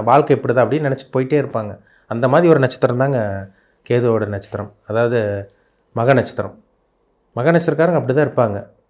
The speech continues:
பற்றற்று இருப்பாங்க. எதுலேயும் பெருசா ஆசை எல்லாத்துக்கும் இருக்கும், ஆனா இவங்களுக்கு பெரிய அளவுக்கு ஒரு ஆசாபாசம் எதுவும் இவங்களுக்கு இருக்காது. எல்லாரும் நல்லா இருக்கணும், நம்மளும் நல்லா இருக்கணும், கடவுள் காப்பாத்துவாரு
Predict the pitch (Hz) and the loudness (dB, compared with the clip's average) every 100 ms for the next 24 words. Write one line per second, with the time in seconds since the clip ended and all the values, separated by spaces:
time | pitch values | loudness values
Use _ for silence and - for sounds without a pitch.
0 | _ _ - 120 147 151 151 131 127 117 | _ _ -4 -2 0 2 2 0 2 0
1 | 113 113 117 117 165 170 135 143 - 170 | -2 -4 -6 -2 -2 2 2 2 2 2
2 | - - - 131 - 185 156 151 185 165 | 2 -12 0 0 6 6 8 6 4 2
3 | 151 175 202 180 170 165 170 175 220 202 | 0 0 2 2 4 4 4 4 6 6
4 | 202 190 165 - - _ 147 131 143 165 | 6 4 2 0 -16 _ 2 4 6 6
5 | 143 135 147 131 151 131 117 113 117 120 | 6 4 4 2 2 2 -2 -2 0 0
6 | 95 - _ _ _ _ _ _ _ _ | -2 -6 _ _ _ _ _ _ _ _
7 | _ _ _ _ _ _ _ _ _ _ | _ _ _ _ _ _ _ _ _ _
8 | _ _ _ 107 120 175 175 165 160 147 | _ _ _ -2 6 6 6 6 6 4
9 | 180 156 151 151 139 135 131 131 156 - | 0 2 2 2 2 2 2 -2 -4 -8
10 | _ - 123 139 139 131 127 123 123 120 | _ 0 6 6 8 6 6 4 4 2
11 | 117 | 0